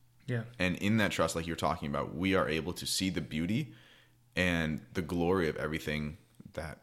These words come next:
Speaker 2: that comes from that. And I think as we get older, we have this, this pride or this idea that we somehow know better than what we were,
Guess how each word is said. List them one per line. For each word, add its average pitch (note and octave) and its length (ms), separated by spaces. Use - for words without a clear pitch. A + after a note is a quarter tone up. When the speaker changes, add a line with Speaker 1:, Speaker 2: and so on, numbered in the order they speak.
Speaker 2:
that C#2+ 160
comes D2 240
from - 220
that. G1+ 200
And D#2 300
I F#2 100
think - 420
as F#2+ 460
we G#2 120
get G2+ 240
older, B2 440
we F#2+ 300
have F2 320
this, - 280
this - 140
pride G2 680
or D#2+ 360
this - 240
idea F#2 500
that F2+ 260
we G2 220
somehow G2+ 360
know F2 320
better F#2+ 520
than F#2 480
what C#2+ 300
we F2+ 140
were, E2+ 160